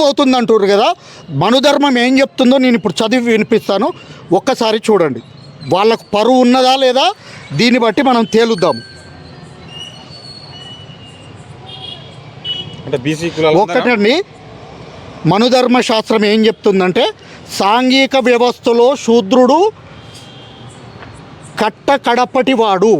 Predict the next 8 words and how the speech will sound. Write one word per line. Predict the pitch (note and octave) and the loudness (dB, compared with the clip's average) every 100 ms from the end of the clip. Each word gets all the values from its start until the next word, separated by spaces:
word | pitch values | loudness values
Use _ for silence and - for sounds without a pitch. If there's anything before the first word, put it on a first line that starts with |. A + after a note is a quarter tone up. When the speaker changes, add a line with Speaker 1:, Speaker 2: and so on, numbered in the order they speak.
| A#2 E3 | -2 -4
Speaker 1:
అంటే | F3+ F3 - | -2 -4 0
చివరివాడు. | C4 D4+ D4+ C4 G3 - - - - - - - - - - - - - - - - - - | 0 2 2 0 -2 -8 -16 -20 -20 -20 -20 -20 -20 -20 -20 -20 -18 -18 -18 -18 -18 -6 0
శూద్రుడు | A3 C4 A#3 D4 D4 D4 F4+ - - - | 2 2 2 2 4 2 0 -6 -10 -8
అపవిత్రుడు | F3 C#4 C#4+ C4+ B3+ A3 C#3+ - - | -2 0 0 0 2 2 0 -4 -4
కాబట్టి | G3 A#3+ C4+ - E4+ F#4+ - - - F#3 | 0 2 0 0 0 0 -6 -16 -6 -2
అతడు | A#3+ B3 B3+ | 0 0 0
చూస్తూ | A#3 C4 A#3 - D4+ D4+ D4 - D3 | 0 0 0 -2 0 0 -2 -6 -2
వింటూ | F#3+ A#3 C4 | 0 2 2